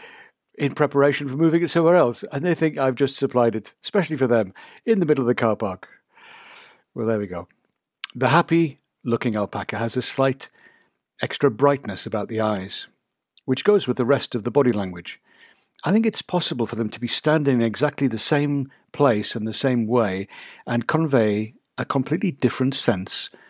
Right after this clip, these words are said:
of happiness and contentment. Reflecting on this, I think there's a subtle leaning forward or backwards,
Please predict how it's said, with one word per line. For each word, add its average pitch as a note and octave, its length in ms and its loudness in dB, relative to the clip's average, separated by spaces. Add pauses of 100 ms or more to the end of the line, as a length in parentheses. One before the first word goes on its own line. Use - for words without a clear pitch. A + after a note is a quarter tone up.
(120)
of A2+ 160 -4
happiness - 560 -2
and G#2+ 120 -6
contentment. A2 680 -4 (1500)
Reflecting C#3+ 500 0
on G2+ 120 -6
this, G2+ 180 -4
I B2 80 -2
think G3 160 -4
there's E3 100 -2
a C#3+ 80 0
subtle D3 380 0
leaning C#3 400 4
forward G#2 680 -2 (460)
or A#2 100 -2
backwards, - 680 -4